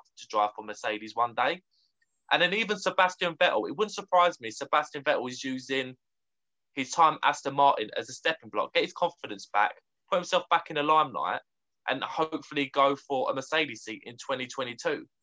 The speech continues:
So, yeah, maybe Lewis is a little bit wary of George Russell, but I don't think it's only George. I think he's looking at other drivers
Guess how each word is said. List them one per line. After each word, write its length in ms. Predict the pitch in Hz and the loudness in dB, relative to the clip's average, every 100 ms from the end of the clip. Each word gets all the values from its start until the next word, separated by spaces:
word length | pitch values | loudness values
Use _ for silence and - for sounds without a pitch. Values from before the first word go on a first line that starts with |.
| _ _ | _ _
So, 340 | - 190 175 180 | 0 6 6 6
yeah, 160 | 214 | 4
maybe 320 | 160 190 196 190 | 4 4 2 -2
Lewis 320 | 190 180 - | -2 -2 -4
is 220 | 190 - _ _ _ _ 127 | -6 -8 _ _ _ _ -2
a 20 | |
little 180 | 139 123 | 0 0
bit 160 | 107 | -4
wary 280 | 104 110 104 | 0 0 0
of 80 | 101 | -6
George 240 | 107 104 | -8 -6
Russell, 420 | 104 98 - 107 - | -2 -4 -6 -14 -2
but 60 | 143 | 2
I 140 | 131 135 | 2 4
don't 200 | 175 185 | 2 2
think 200 | - 170 - | -4 -8 -6
it's 160 | 139 - | -8 -2
only 240 | 143 135 | -2 -2
George. 260 | 127 123 107 | -4 -4 -2
I 100 | 117 - | -2 -2
think 180 | 170 - | -4 -4
he's 200 | 135 - | -8 -6
looking 200 | 131 123 | -8 0
at 80 | |
other 140 | 131 123 | 0 0
drivers 420 | 127 117 98 92 | 2 2 2 -12